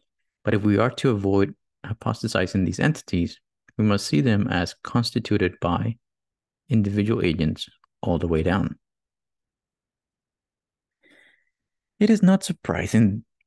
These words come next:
surprising then that Ricoeur's account of the world owes a great deal to phenomenological discussions of this idea,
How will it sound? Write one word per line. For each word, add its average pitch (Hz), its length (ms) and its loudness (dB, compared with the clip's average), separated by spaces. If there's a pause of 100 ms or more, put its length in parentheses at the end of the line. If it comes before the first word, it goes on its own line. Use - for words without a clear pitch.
(140)
surprising 110 560 2
then 101 220 4
that 98 120 4
Ricoeur's 113 460 -2
account 113 400 0
of 107 100 0
the 110 80 2
world 95 380 2
owes 101 200 2
a 90 60 0
great 113 380 -2
deal 101 240 2
to 101 480 -2
phenomenological 101 880 2
discussions 87 560 -2
of - 80 -2
this 78 200 -2
idea, 90 380 0